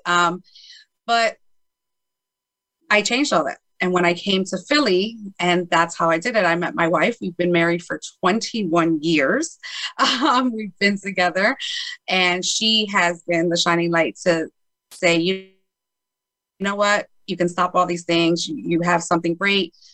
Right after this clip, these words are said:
Go back to school." Um, so I did that. I went back to, um, to college, and I did a Job Corps program, did that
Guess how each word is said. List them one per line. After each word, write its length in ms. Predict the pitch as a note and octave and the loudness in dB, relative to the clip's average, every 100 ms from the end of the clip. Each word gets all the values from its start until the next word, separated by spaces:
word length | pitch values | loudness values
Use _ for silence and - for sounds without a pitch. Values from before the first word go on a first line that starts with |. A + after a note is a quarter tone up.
| _ | _
Go 100 | F#3 | -2
back 180 | F#3+ F#3 | 0 0
to 100 | F#3+ | -2
school." 480 | F3+ - F3 E3+ F3 - - - - | -8 -4 0 2 2 -2 -20 -8 0
Um, 200 | F3+ F#3+ | 2 2
so 140 | F#3+ | 0
I 100 | G3 | 0
did 200 | G3+ C4 | 0 0
that. 200 | F3 E3 | 0 2
I 80 | F3 | 0
went 240 | F3+ F3 _ _ | 0 -6 _ _
back 260 | E3+ E3 - - | 2 2 -2 -4
to, 440 | F3+ F3 E3+ F#3+ F#3+ _ _ _ _ - _ G3+ | 0 2 2 -2 -8 _ _ _ _ -20 _ -2
um, 440 | F3+ E3+ D#3+ D#3+ _ _ _ _ _ _ _ - | 2 2 0 -4 _ _ _ _ _ _ _ -4
to 120 | G#3+ | -4
college, 560 | G3 F3+ E3+ A#3+ A#3+ | 2 4 4 0 -2
and 140 | G3+ F#3 | -2 2
I 120 | F3 | 2
did 200 | F3 F3 | 2 2
a 120 | E3+ E3+ | 2 0
Job 240 | - E3+ F3 | 0 2 2
Corps 160 | F#3 E3+ | -2 -2
program, 400 | F3 E3+ F#3+ G3 | 0 2 2 0
did 160 | F3+ E3+ | -4 0
that 280 | E3+ F3 | 2 0